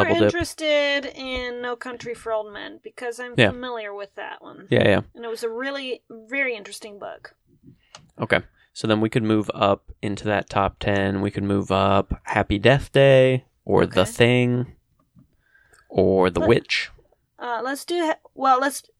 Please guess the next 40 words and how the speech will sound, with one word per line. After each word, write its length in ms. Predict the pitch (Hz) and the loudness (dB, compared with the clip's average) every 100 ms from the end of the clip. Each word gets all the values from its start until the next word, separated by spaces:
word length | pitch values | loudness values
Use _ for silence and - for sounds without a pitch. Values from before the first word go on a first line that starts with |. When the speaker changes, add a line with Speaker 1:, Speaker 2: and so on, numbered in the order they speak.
| _ - | _ -10
Speaker 2:
the 140 | 262 | -2
Witch 300 | 285 349 - | 0 0 -2
has 280 | 302 269 233 | 2 2 0
to 80 | 240 | -2
go 140 | 220 | -2
on 320 | 202 208 196 | -2 -4 -8
there. 300 | 123 107 208 - - - - - | -8 -8 -8 -10 -20 -20 -12 -6
Uh, 180 | - 233 | 0 4
Speaker 1:
So 60 | 226 | 4
let's 0 | |
Speaker 2:
let's 180 | 254 | 2
Speaker 1:
do 60 | 98 | 2
that. 120 | - | 2
Speaker 2:
move 120 | 311 320 | 2 4
out, 440 | 320 311 311 - - - _ _ - | 4 6 4 2 -12 -20 _ _ -2
uh, 360 | 269 254 240 - | 2 4 2 0
and 120 | 254 | -2
let's 260 | 269 269 - | -4 -4 0
also 360 | 285 294 339 | 2 2 2
move 220 | 302 302 285 | 2 2 4
out 200 | 269 247 | 2 2
The 80 | |
Burbs, 640 | 220 233 220 220 208 - - _ _ | 2 4 4 0 -6 -10 -12 _ _
'cause 240 | 277 247 240 | 0 0 2
that 180 | 247 | 2
one 140 | 262 277 | 2 -2
is 140 | 262 | -2
a 60 | 262 | -2
backup. 500 | 220 226 208 - - | 4 4 2 -8 -8
That's 300 | - 233 - 277 | 0 0 0 0
a 380 | 247 233 233 - | 2 2 0 2
Speaker 1:
Okay. 260 | 170 123 120 _ | 4 4 4 _
Speaker 2:
for 180 | - 254 | -6 -4
when 260 | 247 247 | -2 -2
we, 240 | 247 247 240 | -2 -4 -4
if 200 | 240 240 | -4 -2
we 100 | 277 | -4
need 300 | 277 285 285 | -2 2 2
something 400 | 240 285 262 269 | 0 -2 -4 -6
lighter. 580 | 247 233 208 214 202 202 | -2 0 0 -2 -6 -6